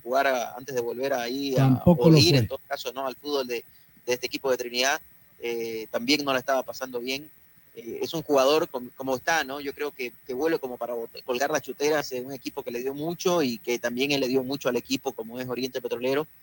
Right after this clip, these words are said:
Speaker 1: porque fue un amor mutuo entre ambos. Y, y creo que va a pasar lo mismo que Joselito con Blooming, ¿no? Que va a entrar en algunos minutos, va a alternar en algunos partidos.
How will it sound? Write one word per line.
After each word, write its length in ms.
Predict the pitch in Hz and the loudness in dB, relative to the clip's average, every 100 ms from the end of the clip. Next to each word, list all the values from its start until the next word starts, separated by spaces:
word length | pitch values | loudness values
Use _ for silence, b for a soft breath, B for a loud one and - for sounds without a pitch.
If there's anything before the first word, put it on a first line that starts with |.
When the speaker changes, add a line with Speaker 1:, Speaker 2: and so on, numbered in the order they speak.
| b - | b -8
Speaker 1:
porque 240 | 117 120 | -4 -2
fue 100 | 131 | 0
un 100 | 139 | 0
amor 240 | 131 135 | 2 2
mutuo 520 | 131 160 160 123 123 143 | 4 2 4 4 2 2
entre 300 | 117 117 123 | -4 -2 0
ambos. 360 | 139 143 - - _ b b _ | 0 -2 -2 -8 _ b b _
Y, 140 | 123 - | -6 -2
y 40 | 135 | 2
creo 200 | 160 160 | 2 4
que 80 | |
va 60 | 147 | 2
a 40 | |
pasar 220 | 156 143 147 | 2 -2 -2
lo 80 | |
mismo 220 | 147 156 147 | -4 -8 -8
que 100 | 131 | -8
Joselito 460 | 123 123 135 143 | -6 -6 -6 -6
con 160 | 123 120 | -6 -2
Blooming, 400 | 151 143 107 104 | 0 0 -4 -12
¿no? 140 | 120 _ | -20 _
Que 60 | - | -2
va 80 | 123 | 0
a 40 | |
entrar 280 | 131 135 139 | 2 2 0
en 60 | 127 | -2
algunos 240 | 139 135 | -4 -6
minutos, 580 | 123 156 185 170 - 120 | -4 -2 0 0 0 0
va 60 | |
a 20 | 127 | 0
alternar 480 | 135 120 127 135 | -2 -6 -2 -2
en 80 | 135 | -2
algunos 300 | 117 123 123 | -8 -12 -12
partidos. 680 | 113 - 156 160 147 139 - | -14 -4 0 0 0 -2 -8